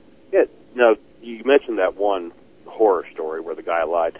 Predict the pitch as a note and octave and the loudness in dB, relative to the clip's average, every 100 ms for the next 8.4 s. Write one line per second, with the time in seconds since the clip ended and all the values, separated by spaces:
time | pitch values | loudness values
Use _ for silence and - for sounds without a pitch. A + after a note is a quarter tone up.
0 | - - G#2+ - C#3+ F#2 C3 A2 F2+ - | -12 -10 -8 -2 0 4 4 4 -8 -12
1 | E2+ - E2+ E2 F2+ A2+ A#2 G#2 - G2 | -12 -10 -12 -12 -10 -6 0 0 -2 -4
2 | F#2 - F2 E2 - _ E2+ E2 E2 D#2 | -4 -6 -6 -6 -8 _ -6 -4 -4 -8
3 | D#2+ - F#2+ D#2+ - _ - - _ - | -14 -6 -4 -4 -6 _ -20 -20 _ 2
4 | G2+ F2+ F#2+ F2+ E2+ D#2+ - D#2+ D#2 D#2+ | 4 4 2 0 -4 -8 -6 -8 -8 -8
5 | D#2+ D#2 D#2+ D#2 D2 D2+ E2 D#2+ D2 D#2 | -10 -10 -6 -6 -6 -6 -4 -4 -6 -12
6 | D2 D2+ E2+ E2 D2+ D2 - D#2+ D2+ D2+ | -10 -10 -10 -8 -8 -10 -14 -14 -12 -16
7 | - D#2 D#2 - - - _ - - A2 | -16 -16 -20 -20 -20 -20 _ -6 -2 -2
8 | G2+ F2 E2 D2 | -2 -6 -6 -12